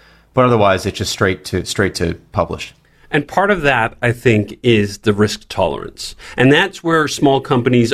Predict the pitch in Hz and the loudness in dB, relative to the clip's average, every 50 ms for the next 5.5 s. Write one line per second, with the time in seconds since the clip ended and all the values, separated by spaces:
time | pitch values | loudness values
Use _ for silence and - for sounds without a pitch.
0 | - - 131 127 131 131 120 123 117 117 117 107 92 - - - _ _ - - | 0 2 4 4 4 2 2 2 2 2 2 0 0 -4 -12 -20 _ _ -20 -20
1 | _ _ _ _ - 170 160 151 147 139 123 - - - _ _ - 135 127 123 | _ _ _ _ 0 2 4 4 2 0 -2 -8 -16 -20 _ _ 0 2 2 2
2 | 127 - 123 117 113 - - 117 110 104 - - 196 202 202 196 190 185 185 180 | 2 2 2 0 0 2 2 0 0 0 0 0 2 4 4 4 4 4 4 4
3 | 175 170 156 135 123 123 123 - - 185 180 180 - 170 175 165 131 131 - 247 | 4 4 4 4 4 2 2 2 2 0 0 2 2 2 2 2 0 -2 -2 0
4 | 277 302 302 302 294 285 - 285 247 226 208 - 214 208 208 202 202 - 208 208 | 2 4 4 4 4 4 2 0 0 -2 0 2 4 4 4 4 4 2 2 2
5 | 202 - 135 113 107 104 113 110 - | 2 0 0 2 2 2 0 -2 -4